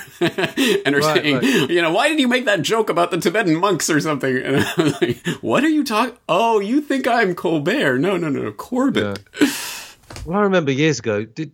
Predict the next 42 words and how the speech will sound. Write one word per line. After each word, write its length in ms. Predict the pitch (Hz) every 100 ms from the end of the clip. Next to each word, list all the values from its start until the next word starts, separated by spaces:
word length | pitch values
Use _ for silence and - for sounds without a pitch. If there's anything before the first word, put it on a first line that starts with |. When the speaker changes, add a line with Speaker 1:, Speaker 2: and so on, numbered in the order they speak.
| _
Speaker 2:
did 140 | 175 -
Stefan 460 | - 185 175 175 175
Molyneux 580 | 170 147 117 107 104 113 _ _
guest 320 | - 117 - -
host 380 | 131 117 -
your 140 | 117 104
show 320 | - 120 113
for 180 | 92 95
a 60 | 87
while? 180 | 90
Speaker 1:
A 100 | 95
very 500 | 107 98 123 156 156 139
long 260 | 117 113
time 220 | 110 107 95
ago, 180 | 82
yeah. 320 | 82 92 85 73 _ - _ _ _
Speaker 2:
Yeah, 320 | 143 170 139
and, 160 | 113 139
and 140 | 143
he 140 | 147 160
called 240 | - 131
it 100 | 120
the 60 | 123
Colbert 540 | - 139 120 143 139
Report. 500 | 113 107 98 98 110
And 80 | 113
I'm 60 | 117
like, 120 | 127
"Hang 160 | 156
on 100 | 120
a 40 | 104
minute." 260 | 107 123 - - - -
Hmm, 180 | 233 160 123
I 20 | 123
think 180 | 180 139
Stefan's 400 | 170 147 131 98
got 180 | 117
confused 460 | - 101 110 101 101
there 140 | 95
as 140 | 101 -
well. 200 | 117 110
Speaker 1:
<laughs> 500 | 135 - 113 -